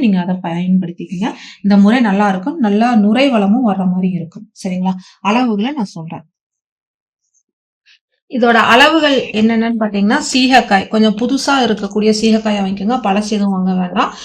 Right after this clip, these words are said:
பழசு வாங்குனீங்கன்னா நமக்கு கொஞ்சம் நாள் பட வச்சிருக்க முடியாது. சீகக்காய் ஒரு கிலோ அளவுக்கு எடுத்துக்கோங்க. அடுத்து பூந்தி கொட்டை, பூந்தி கொட்டை அரை கிலோ. இது நம்ம மொத்தமா நீங்க அரை கிலோவா வாங்கிக்கிட்டு, இது நீங்க கொட்டை எடுத்துட்டு, அது எவ்வளவு வருதோ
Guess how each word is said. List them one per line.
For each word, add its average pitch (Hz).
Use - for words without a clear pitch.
பழசு 240
வாங்குனீங்கன்னா 220
நமக்கு 202
கொஞ்சம் 196
நாள் 254
பட 208
வச்சிருக்க 196
முடியாது. 180
சீகக்காய் 294
ஒரு 220
கிலோ 226
அளவுக்கு 202
எடுத்துக்கோங்க. 185
அடுத்து 226
பூந்தி 254
கொட்டை, 190
பூந்தி 262
கொட்டை 233
அரை 185
கிலோ. 196
இது 214
நம்ம 220
மொத்தமா 262
நீங்க 233
அரை 208
கிலோவா 220
வாங்கிக்கிட்டு, 196
இது 240
நீங்க 190
கொட்டை 220
எடுத்துட்டு, 185
அது 220
எவ்வளவு 226
வருதோ 190